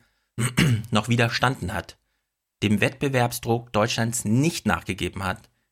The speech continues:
die zwanzig Prozent Lücke zur deutschen Lohnkost-, zu den deutschen Lohnkoststücken nicht nach unten abgesenkt, gesenkt hat. Sie arbeiten nicht mehr, sie verdienen nicht weniger als vor vier Jahren in Frankreich,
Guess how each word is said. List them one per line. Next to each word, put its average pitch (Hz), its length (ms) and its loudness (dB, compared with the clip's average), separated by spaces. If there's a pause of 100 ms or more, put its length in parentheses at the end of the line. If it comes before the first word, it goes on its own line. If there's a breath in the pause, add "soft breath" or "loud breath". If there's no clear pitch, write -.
(160)
die 107 100 -2
zwanzig 110 400 0
Prozent 131 460 -2
Lücke 123 480 2 (100)
zur 110 160 -2
deutschen 110 420 0
Lohnkost-, - 840 -2
zu 101 100 -2
den 101 160 -2
deutschen 117 320 2
Lohnkoststücken 120 800 -2 (320 loud breath)
nicht 139 420 2
nach 113 140 0
unten 104 240 -2
abgesenkt, - 480 -4 (240)
gesenkt 87 420 -4
hat. - 260 -8 (1200 loud breath)
Sie 110 160 2
arbeiten 98 320 2
nicht - 240 0
mehr, 131 260 2
sie 110 140 -4
verdienen 104 380 0
nicht 147 220 -2
weniger 113 480 2
als 101 240 0
vor - 180 -4
vier 104 160 -4
Jahren 98 200 0
in - 120 -8
Frankreich, 98 720 -4